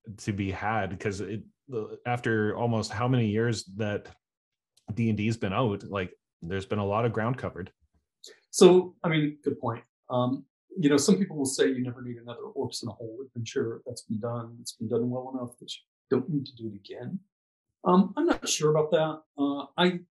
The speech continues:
Speaker 2: I enjoy kind of rehashes of adventures. I think we're getting great new stylistic and formatting, uh, layout ideas coming in from, like, the Mort Borg and Troika crowd. I think they have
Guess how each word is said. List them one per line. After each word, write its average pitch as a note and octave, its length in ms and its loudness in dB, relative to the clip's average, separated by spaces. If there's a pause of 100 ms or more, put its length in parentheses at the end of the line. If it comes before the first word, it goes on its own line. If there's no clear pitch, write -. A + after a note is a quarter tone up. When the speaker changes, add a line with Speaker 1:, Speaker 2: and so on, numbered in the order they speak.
(420)
Speaker 2:
I F3 100 6
enjoy D#3 560 0 (600)
kind C#3 120 6
of B2 80 2
rehashes C#3+ 600 0
of - 80 -14
adventures. B2 640 -4 (520)
I F3 100 8
think G3+ 280 6
we're F#3+ 160 0
getting F#3 480 -4 (120)
great F#3+ 480 2 (100)
new E3 340 -2
stylistic D#3 840 0
and A#2+ 240 2
formatting, D#3 600 -4 (220)
uh, B2+ 120 0
layout D#3+ 500 2 (160)
ideas D#3+ 560 -2
coming D3+ 240 0
in D3 280 -2
from, C3+ 280 0
like, B2 200 -4
the A#2+ 100 -6
Mort C3 280 -2 (120)
Borg D#3 420 -4
and A#2+ 140 -2
Troika E3 540 0 (380)
crowd. F3+ 460 2 (480)
I D3+ 40 0
think A#2+ 100 2
they C3+ 80 10
have - 180 6